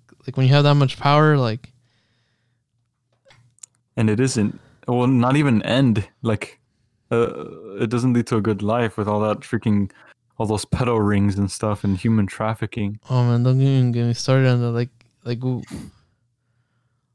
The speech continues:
Speaker 1: like, what the fuck is going on with rich pe-, 'cause rich people have nothing to do, you know? They don't, they don't have the same worries as us.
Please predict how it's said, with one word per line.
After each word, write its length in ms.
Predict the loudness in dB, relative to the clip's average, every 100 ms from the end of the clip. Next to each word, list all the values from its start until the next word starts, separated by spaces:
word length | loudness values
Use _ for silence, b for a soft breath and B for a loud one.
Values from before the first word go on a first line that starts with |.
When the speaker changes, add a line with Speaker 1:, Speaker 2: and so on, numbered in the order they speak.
| _ _ _ _ _ _ _ _ _ _ -10
Speaker 1:
like, 140 | -10 -10
what 220 | -6 -2
the 100 | -2
fuck 220 | -2 -4 -4
is 100 | 0
going 220 | 2 4
on 160 | 4
with 120 | 2 0
rich 300 | -2 -4 -12
pe-, 120 | -6
'cause 200 | -2 0
rich 200 | 0 0
people 260 | -2 0 0
have 180 | 2 2
nothing 320 | 2 0 -2
to 120 | -2
do, 200 | 0 2
you 180 | 2 2
know? 140 | 2
They 120 | 2 2
don't, 120 | 2
they 80 | 4
don't 100 | 4
have 120 | 2
the 60 |
same 260 | 2 0 2
worries 320 | 2 2 2
as 120 | 0 0
us. 280 | -2 -4